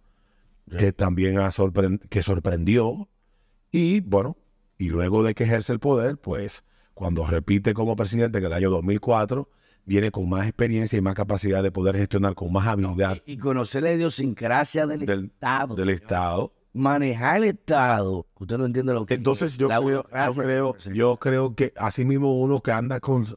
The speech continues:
Speaker 2: uno anda como un, una tromba marina, vomitando todo lo que dice, esa reflexión yo la hacía recogiendo, tal vez,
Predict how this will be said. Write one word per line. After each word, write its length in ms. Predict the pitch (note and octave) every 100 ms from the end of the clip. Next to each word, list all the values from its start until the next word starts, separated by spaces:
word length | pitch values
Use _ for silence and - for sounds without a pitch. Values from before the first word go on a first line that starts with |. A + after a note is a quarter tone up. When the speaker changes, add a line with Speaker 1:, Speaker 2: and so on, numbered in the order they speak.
| -
Speaker 2:
uno 360 | G2+ A#2 B2 B2
anda 240 | B2 B2
como 300 | A2 G#2 G#2
un, 300 | G#2+ A2+ A2
una 220 | A2+ A#2+
tromba 280 | A2+ A#2 A#2+
marina, 540 | A#2+ A#2+ A#2+ G#2 F#2+ -
vomitando 580 | F2 F#2 F#2+ F2+ G2+ G#2
todo 100 | A2
lo 100 | G#2+
que 120 | B2
dice, 360 | A2 G#2 C3+ C3+ _ _ _ _ _ _ _ _
esa 200 | A#2 C3+
reflexión 420 | C#3 C3+ B2+ C3+
yo 80 | C3
la 80 | B2+
hacía 360 | A#2+ A#2+ A2 G#2
recogiendo, 920 | A2 G#2 G#2+ B2 B2+ F#2+ F#2 G2 G#2 _ _ _ _ _
tal 240 | A2+ G#2+
vez, 360 | G#2+ G2+ G2+